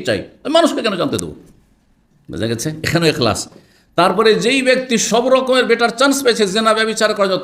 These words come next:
তারপরও জেনা করছে না, কিসের জন্য? ইন্নী আখাফুল্লাহ, ইখলাস।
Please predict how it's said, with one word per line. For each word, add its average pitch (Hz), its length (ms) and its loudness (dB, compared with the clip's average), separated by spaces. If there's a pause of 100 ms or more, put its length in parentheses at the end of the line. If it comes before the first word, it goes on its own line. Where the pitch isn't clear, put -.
(120)
তারপরও 285 560 4
জেনা 226 160 2
করছে 180 320 -2
না, 98 180 -6
কিসের 170 240 -2
জন্য? 220 180 0 (460)
ইন্নী 110 120 -4
আখাফুল্লাহ, 117 580 2 (280)
ইখলাস। 135 420 -2